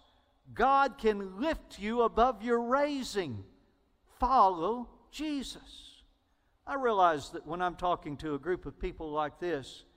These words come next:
there's a possibility that there is some young woman here who was molested. That does not determine who you will become.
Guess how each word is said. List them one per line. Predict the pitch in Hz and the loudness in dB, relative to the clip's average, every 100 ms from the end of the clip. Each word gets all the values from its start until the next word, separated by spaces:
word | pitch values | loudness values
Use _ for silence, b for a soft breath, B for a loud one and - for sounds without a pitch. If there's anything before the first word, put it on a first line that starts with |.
| _ _ _ _ | _ _ _ _
there's | 139 233 208 | 0 2 2
a | 165 | -2
possibility | - 214 - 180 175 220 196 - 170 | -2 -2 -2 -6 -4 -4 -4 -6 -6
that | 143 143 | -6 -8
there | 190 196 190 | -6 -4 -4
is | 175 160 | -4 -6
some | - - 208 196 180 165 143 - _ _ 139 | -10 -8 -4 -4 -6 -10 -14 -18 _ _ -6
young | 180 175 | -4 0
woman | 180 170 156 | 0 0 -4
here | 143 165 156 143 110 _ _ _ _ _ _ - | -6 -6 -6 -8 -14 _ _ _ _ _ _ -8
who | 202 175 | -2 -2
was | 156 123 - _ | -2 -6 -14 _
molested. | 139 151 156 175 - - 113 104 - _ _ _ _ _ _ _ _ _ _ _ _ _ _ _ _ _ _ _ - | -12 -8 -6 -6 -8 -14 -14 -16 -20 _ _ _ _ _ _ _ _ _ _ _ _ _ _ _ _ _ _ _ -12
That | 190 202 | -10 -8
does | 156 147 | -10 -8
not | 165 180 139 | -6 -6 -6
determine | 123 - 190 160 110 101 - _ _ _ _ _ _ _ _ _ _ _ _ _ | -14 -12 -12 -10 -10 -14 -20 _ _ _ _ _ _ _ _ _ _ _ _ _
who | 170 170 | -8 -8
you | 135 160 | -8 -10
will | 143 151 127 | -6 -6 -6
become. | 120 120 143 139 127 | -8 -12 -10 -10 -10